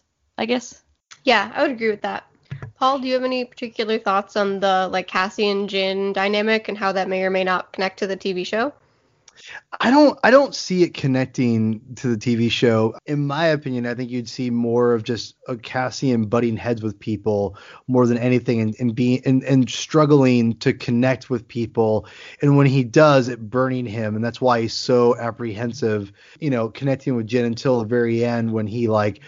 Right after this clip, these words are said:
Speaker 3: kinda is like, "What am I doing?" I wanna see that, why he doesn't connect to Jin right away, because they eventually do, but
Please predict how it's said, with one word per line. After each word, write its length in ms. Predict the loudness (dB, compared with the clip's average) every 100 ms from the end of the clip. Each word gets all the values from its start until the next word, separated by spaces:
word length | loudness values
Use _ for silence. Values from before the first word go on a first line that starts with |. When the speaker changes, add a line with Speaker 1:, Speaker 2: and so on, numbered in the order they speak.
| -20 -16 -2
Speaker 3:
kinda 280 | 2 2
is 240 | 2 0 0
like, 180 | 0 0
"What 180 | 2 2
am 120 | 2
I 80 | -2
doing?" 560 | 2 2 2 0 -4 -10 -14 -2
I 80 | 2
wanna 280 | 4 4
see 340 | 0 -6 -4 0
that, 260 | 0 -2
why 420 | -4 0 2 4 2
he 100 | 0
doesn't 260 | -2 -6
connect 340 | -8 -8 -8 -8
to 80 |
Jin 280 | -6 -2 -2
right 140 | 0 -2
away, 280 | 0 0
because 480 | 0 0 4 4 2 -8 -20 -20 -20 _ _ 0
they 220 | 4 6
eventually 480 | 6 2 2 0 0
do, 460 | 2 4 6 6
but 260 | 2 -4